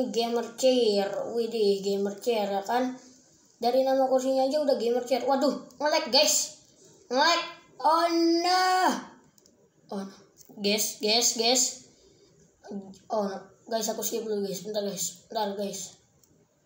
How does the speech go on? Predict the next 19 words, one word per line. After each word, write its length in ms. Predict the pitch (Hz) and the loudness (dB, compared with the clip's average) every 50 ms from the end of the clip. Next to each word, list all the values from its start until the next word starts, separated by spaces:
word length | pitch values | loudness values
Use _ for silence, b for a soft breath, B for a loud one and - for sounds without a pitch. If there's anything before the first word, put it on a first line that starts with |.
| _ _ _ _ _ _ _ _ _ _ _ _ _ _ _ _ _ _ _ _ _ - - - _ - - - - 233 | _ _ _ _ _ _ _ _ _ _ _ _ _ _ _ _ _ _ _ _ _ -20 -20 -20 _ -20 -20 -14 -8 -2
Oke, 240 | 233 254 247 247 | 0 2 2 2
guys, 160 | 240 226 202 - - 254 233 | 0 0 0 0 0 2 0
udah. 80 | 247 208 202 B B B B B B B B B B | 0 -2 -2 B B B B B B B B B B
Selamat, 400 | - - 240 240 247 247 240 - | -4 -2 0 0 0 0 0 0
selamat 300 | 247 247 247 254 254 254 | 0 0 0 0 0 0
ya. 160 | 240 226 233 233 - - - - | 0 0 0 -2 -4 -10 -16 -18
Selamat 480 | - - - - 240 233 226 - - 226 | -14 -12 -8 -6 -4 -4 -6 -6 -4 -4
ini. 320 | 214 214 202 180 - - - B B B B B B B B - | -4 -4 -4 -6 -8 -12 -18 B B B B B B B B -10
Huh, 240 | 214 196 - - - - B B B B B B B B B - 262 | -10 -10 -8 -10 -12 -14 B B B B B B B B B -4 -4
huh. 220 | 262 233 214 202 196 - - - - - - - - - - B B B B B B B B B B B B B B B B B B B B B B B B B B B - _ - - 254 | -2 -2 -2 -4 -8 -10 -14 -16 -20 -20 -20 -20 -20 -20 -20 B B B B B B B B B B B B B B B B B B B B B B B B B B B -20 _ -16 -12 -10
Huh, 140 | 226 202 202 202 | -8 -8 -6 -6
bikin 240 | 202 202 208 202 196 | -6 -4 -2 -4 -4
deg-degan 320 | 196 - - - 233 202 202 | -4 -8 -10 -8 -6 -6 -4
aja 160 | 233 247 233 | -4 -6 -6
sumpah 320 | - 240 233 233 247 233 | -6 -8 -6 -6 -6 -6
dah. 140 | 208 - - - - _ _ _ _ - - _ _ _ _ _ _ _ - | -6 -8 -8 -12 -18 _ _ _ _ -20 -20 _ _ _ _ _ _ _ 0
Ah, 240 | 302 285 233 214 202 | 2 2 4 2 2
ini 240 | 196 214 240 277 302 | 0 -4 -4 -6 -6
gila. 640 | - - 539 587 571 605 523 480 - 190 180 180 | -6 -4 -4 -4 -4 0 0 0 0 0 -4 -6